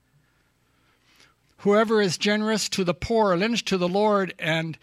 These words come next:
he will repay him for his deed." Proverbs nine, nineteen seventeen.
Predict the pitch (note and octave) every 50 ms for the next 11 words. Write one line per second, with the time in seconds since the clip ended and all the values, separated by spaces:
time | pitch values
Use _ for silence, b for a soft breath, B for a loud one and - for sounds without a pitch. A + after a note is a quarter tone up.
0 | b b b - G#3+ A3+ A3 G#3 F#3+ F3+ F3 E3+ E3 E3 D3+ - - G3 F#3+ F#3+
1 | F3+ C#3+ E3 D#3+ D3+ - - D#3+ D#3 D3+ C#3+ - - E3+ D#3+ D3+ C3+ - - E3+
2 | E3 E3 E3 D#3+ D#3+ D3+ D3 C3+ - - - D#3+ D3+ D#3 E3 E3 E3 D3 - _
3 | _ _ _ _ - D#3+ E3 E3 - - - D#3+ D#3 D3+ C#3+ - - D#3+ D#3 D#3
4 | C3+ - - D#3+ D3+ C#3 C3+